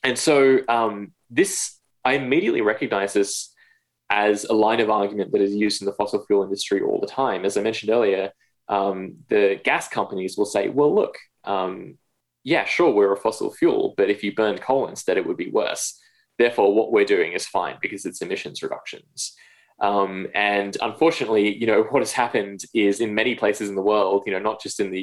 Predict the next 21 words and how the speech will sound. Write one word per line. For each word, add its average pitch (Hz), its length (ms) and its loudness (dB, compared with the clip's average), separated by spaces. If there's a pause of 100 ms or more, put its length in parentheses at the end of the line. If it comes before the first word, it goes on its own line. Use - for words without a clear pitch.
(100)
U 104 60 4
S, 101 340 -2 (520)
um, 95 580 -2 (460)
gas 123 340 0
has 120 120 0
kind 110 260 0
of 101 180 4 (480)
really 113 480 2
stuck - 480 -2
around, 98 560 -2 (260)
um, 98 440 -2
and 104 180 -2
it's - 140 -8
becoming, 107 800 -2 (420)
in 127 140 2
many 131 200 2
countries, 98 600 0
it's - 200 -4
actually 104 320 2
becoming 101 420 -2
the - 120 0